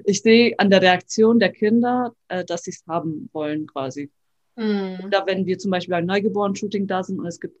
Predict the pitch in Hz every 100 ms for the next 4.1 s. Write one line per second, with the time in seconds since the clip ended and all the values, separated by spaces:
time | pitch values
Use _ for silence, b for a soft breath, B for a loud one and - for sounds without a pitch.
0 | - 180 180 180 170 165 _ _ _ -
1 | 170 240 254 - 226 220 226 226 220 214
2 | 220 _ _ _ _ _ _ - 175 170
3 | 170 170 170 - 185 180 190 208 220 190
4 | -